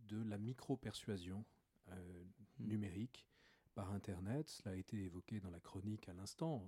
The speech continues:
Speaker 1: Euh, le croisement entre le big data, la psychographie, c'est-à-dire la connaissance fine des comportements, des motivations des, des individus,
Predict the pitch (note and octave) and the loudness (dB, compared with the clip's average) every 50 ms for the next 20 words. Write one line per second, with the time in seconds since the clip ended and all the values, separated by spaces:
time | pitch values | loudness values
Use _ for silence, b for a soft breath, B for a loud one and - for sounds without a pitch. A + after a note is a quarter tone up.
0 | - - F2 E2+ F2 B B B B B B - G2+ - - - C3 A#2 G#2+ A#2+ | -6 -8 -8 -10 -12 B B B B B B -8 -6 -6 2 4 6 6 6 6
1 | C#3 C#3 B2 A2 G#2+ G#2 - - - B2 B2+ B2+ B2+ A#2+ G2+ F#2+ F2 F2+ B2+ C3 | 4 4 4 4 2 0 -2 0 2 4 6 6 6 6 4 2 2 0 0 0
2 | B2+ A#2+ A#2+ A#2 - - C3 B2 A#2+ A#2+ A#2 G#2+ - B B B B B B _ | 2 2 0 0 0 0 0 2 2 2 0 -2 -4 B B B B B B _
3 | - F#2+ F#2 - - - - - - B2 G#2+ G#2+ A2 G#2+ G#2+ - - - A2 A2+ | -6 -6 -6 -4 -2 -2 0 4 4 4 6 6 4 2 2 0 -2 -2 -2 0
4 | A2+ A2+ A2+ A2+ - - - D2+ D2 - - - - F#2 F2 G2+ G2 F#2 - - | 0 0 -2 -4 -6 -12 -16 -18 -18 -18 -18 -14 -12 -8 -6 -4 -4 -4 -6 0
5 | - C3+ A2+ G#2+ G#2 - - A2+ G#2+ - - - - A#2 A2+ A2+ A2 F#2+ F2 F2+ | 2 4 4 4 2 0 -2 -2 -2 -2 -4 -4 -2 0 0 0 0 -2 -6 -8
6 | F2 - - - G2+ - - - - G#2 G#2 A2 G#2 F#2+ F2+ F#2+ G#2 - - A2 | -10 -8 -6 -6 -4 -4 -6 -6 -4 -2 -2 -2 -2 -2 -2 -2 -2 -2 -2 -2
7 | G2+ G#2 G2+ - - B2 A#2+ A2 G2+ F#2 F#2 F2+ F2 F#2 F#2+ F#2 G#2 G2+ F#2+ F#2 | -2 -2 -2 0 0 0 2 2 0 -2 -2 -4 -4 -6 -4 -2 -2 -2 -2 -4
8 | F#2 F#2 F2+ F#2 F#2+ G#2+ C3 D#3 F#3 B | -6 -10 -10 -8 -4 -2 0 0 0 B